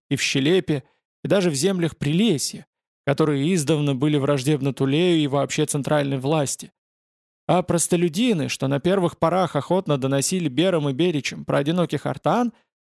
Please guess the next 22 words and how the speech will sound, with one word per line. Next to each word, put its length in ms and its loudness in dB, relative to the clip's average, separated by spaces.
безрассудно 720 2
забредших 580 0
в 120 0
их 100 0
деревню, 540 0
теперь 260 2
сами 420 2
расправлялись 800 0
с 40 -4
ними 220 0
умело 460 0
и 20 0
жестоко, 600 -2
вымещая 560 0
прошлые 440 0
страхи 460 -2
и 60 -2
унижения, 680 -2
подвергая 560 2
артан 320 -2
таким 320 -2
пыткам, 480 -2